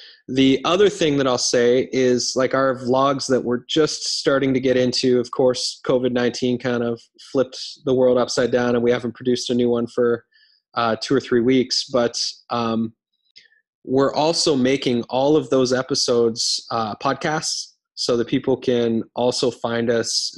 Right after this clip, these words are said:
via audio on iTunes, Google Play, and Spotify. So it's per-, repurposing, uh, for you, Vimeo, but for us,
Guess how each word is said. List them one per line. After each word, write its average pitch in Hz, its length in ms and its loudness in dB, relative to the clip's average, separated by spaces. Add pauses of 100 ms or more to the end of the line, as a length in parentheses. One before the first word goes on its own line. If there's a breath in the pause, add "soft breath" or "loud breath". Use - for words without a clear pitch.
via 120 220 2
audio 117 560 0
on 113 80 -4 (100)
iTunes, 117 540 -4
Google 117 260 0
Play, 117 560 -2 (340 loud breath)
and 113 240 -2
Spotify. 135 800 -2 (480 soft breath)
So 120 560 2
it's - 380 -4 (240)
per-, - 180 -2
repurposing, 131 920 0 (160)
uh, 113 140 -4
for - 140 -4
you, 123 200 2
Vimeo, 120 480 2
but 113 140 0
for 113 180 -4
us, 113 240 -4